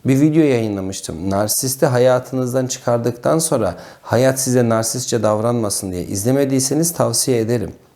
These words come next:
Çünkü bu iş sende bitiyor. Ve şunu da söylemeliyim. İnsanın sınırlarını korumaya çalışması insandan bedel isteyecek.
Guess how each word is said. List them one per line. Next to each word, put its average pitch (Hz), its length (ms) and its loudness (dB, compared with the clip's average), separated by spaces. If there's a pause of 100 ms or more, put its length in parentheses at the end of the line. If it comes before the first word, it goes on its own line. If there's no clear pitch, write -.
(120)
Çünkü 127 400 2
bu 180 100 4
iş 190 220 -2
sende 107 420 -2
bitiyor. - 400 -6 (460)
Ve 135 80 6
şunu 180 340 2
da 247 80 6
söylemeliyim. 92 680 -4 (460)
İnsanın 123 640 2
sınırlarını 139 800 -2
korumaya 113 480 -2
çalışması 151 920 -2 (320)
insandan 123 760 0
bedel 120 300 0
isteyecek. - 800 -6